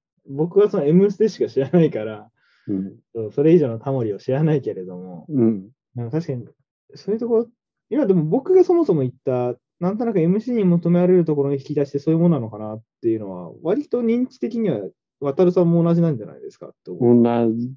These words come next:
Speaker 2: そうね、同じ、同じ。で、やっぱね、もうじゃあちょっとね、
Speaker 1: うん。
Speaker 2: 名前挙げてきますわ、ちょっと。
Speaker 1: 名前挙げてきます？
Speaker 2: ちょっとね、僕、ちょっ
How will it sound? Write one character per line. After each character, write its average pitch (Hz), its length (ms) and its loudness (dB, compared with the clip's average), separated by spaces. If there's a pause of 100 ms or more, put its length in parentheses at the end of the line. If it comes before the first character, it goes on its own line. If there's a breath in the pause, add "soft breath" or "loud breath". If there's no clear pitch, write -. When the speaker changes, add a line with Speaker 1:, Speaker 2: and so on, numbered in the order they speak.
Speaker 2:
そ 131 460 2
う 98 60 -6
ね、 120 120 0
同 120 380 -2
じ、 120 200 0
同 107 260 -8
じ。 104 300 -6 (760)
で、 165 100 6
や 226 100 6
っ 240 80 -10 (160)
ぱ 131 120 0
ね、 110 600 -8 (1120)
も 143 180 6
う 110 60 2
じ 120 120 2
ゃ 123 60 2
あ 104 40 -6
ち - 140 0
ょ - 20 6
っ - 80 -16
と 123 120 2
ね、 104 300 -2 (460)
Speaker 1:
う 113 60 -12
ん。 95 260 -14 (400)
Speaker 2:
名 123 140 2
前 196 160 4
挙 139 140 2
げ 185 100 4
て 208 140 -2
き 208 80 -2
ま 202 120 -2
す - 160 -20
わ、 - 200 -20
ち - 100 -14
ょ - 20 -6
っ - 120 -14
と。 110 80 -16
Speaker 1:
名 110 100 -14
前 131 120 -8
挙 143 120 -10
げ 156 80 0
て 156 80 -14
き 160 80 -2
ま 151 140 -2
す？ - 120 -16 (680)
Speaker 2:
ち 208 80 2
ょ - 20 2
っ 196 40 0
と 123 120 2
ね、 110 160 4
僕、 139 720 4 (880)
ち - 80 -2
ょ 214 40 8
っ 220 200 -12